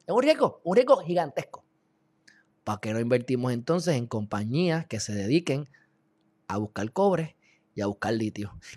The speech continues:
Que no importa qué compañía se gane un contrato, esa compañía de cobre va a vender cobre y la de litio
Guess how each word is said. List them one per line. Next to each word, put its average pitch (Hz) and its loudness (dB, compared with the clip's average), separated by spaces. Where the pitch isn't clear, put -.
Que 170 10
no 196 8
importa 254 12
qué 180 6
compañía 208 8
se 202 6
gane 202 8
un 196 -2
contrato, 208 0
esa 165 6
compañía 156 2
de 151 8
cobre 190 4
va 120 6
a 110 6
vender 131 2
cobre 104 -8
y 143 0
la 127 6
de 131 4
litio 151 -2